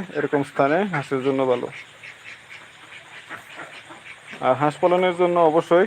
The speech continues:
টার্গেট করতে হবে যে হাঁসকে আপনি কিসের জন্য পালন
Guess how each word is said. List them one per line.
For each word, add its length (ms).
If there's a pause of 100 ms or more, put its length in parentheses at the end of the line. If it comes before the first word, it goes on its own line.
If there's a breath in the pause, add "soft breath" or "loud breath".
টার্গেট 360
করতে 240
হবে 240
যে 100
হাঁসকে 340
আপনি 220 (1900)
কিসের 300
জন্য 220
পালন 280